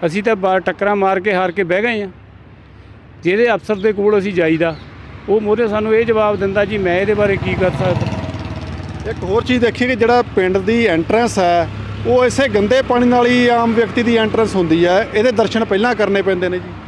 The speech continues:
Speaker 1: ਬਿਲਕੁਲ ਜੀ, ਇਹ ਹੁਣ ਆ ਤੁਹਾਡੇ ਸਾਹਮਣੇ ਆ ਦੇਖੋ ਇੱਥੇ ਮੱਖੀ ਮੱਛਰ ਪਲ ਰਿਹਾ।
Speaker 2: ਹਾਂਜੀ।
Speaker 1: ਪਹਿਲਾਂ ਇਸ ਤਰ੍ਹਾਂ ਨਹੀਂ ਸੀਗਾ, ਪਹਿਲਾਂ ਬਿਲਕੁਲ ਸਫਾਈ ਸੀ। ਜਦੋਂ ਸੀਵਰੇਜ ਪਿਆ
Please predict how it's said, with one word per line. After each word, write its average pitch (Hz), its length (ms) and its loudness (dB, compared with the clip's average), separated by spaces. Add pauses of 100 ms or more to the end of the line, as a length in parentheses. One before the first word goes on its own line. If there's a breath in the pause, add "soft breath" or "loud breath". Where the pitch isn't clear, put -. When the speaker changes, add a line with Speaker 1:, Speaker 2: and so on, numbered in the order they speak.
(320)
Speaker 1:
ਬਿਲਕੁਲ 170 480 0
ਜੀ, 247 300 0
ਇਹ 208 200 2
ਹੁਣ 196 180 0
ਆ 202 160 0
ਤੁਹਾਡੇ 180 300 -2
ਸਾਹਮਣੇ 190 320 -4
ਆ 214 60 0
ਦੇਖੋ 196 320 -4
ਇੱਥੇ 190 180 -2
ਮੱਖੀ 202 280 -2
ਮੱਛਰ 185 380 -4
ਪਲ 165 180 2
ਰਿਹਾ। 185 200 0
Speaker 2:
ਹਾਂਜੀ। - 440 -16 (240)
Speaker 1:
ਪਹਿਲਾਂ 208 280 0
ਇਸ 202 120 -2
ਤਰ੍ਹਾਂ 202 240 0
ਨਹੀਂ 196 180 2
ਸੀਗਾ, 185 280 0 (580)
ਪਹਿਲਾਂ 202 240 0
ਬਿਲਕੁਲ 196 340 0
ਸਫਾਈ 175 400 0
ਸੀ। 190 160 -2
ਜਦੋਂ 196 220 2
ਸੀਵਰੇਜ 180 420 -2
ਪਿਆ 175 400 0